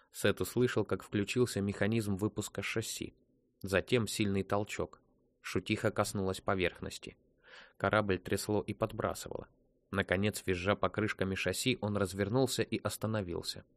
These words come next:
Сет перестал стонать. Навалясь грудью на консоль, он прислушивался к погоне.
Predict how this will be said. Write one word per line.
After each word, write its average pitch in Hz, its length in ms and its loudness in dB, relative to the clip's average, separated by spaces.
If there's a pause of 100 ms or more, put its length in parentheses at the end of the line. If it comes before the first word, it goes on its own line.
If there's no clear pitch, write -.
(800)
Сет - 300 2
перестал 120 420 2
стонать. 95 480 -6 (880)
Навалясь 92 500 4
грудью 92 380 2
на 87 120 2
консоль, 92 520 0
он 101 140 0
прислушивался 104 760 0
к - 100 -12
погоне. 85 460 -2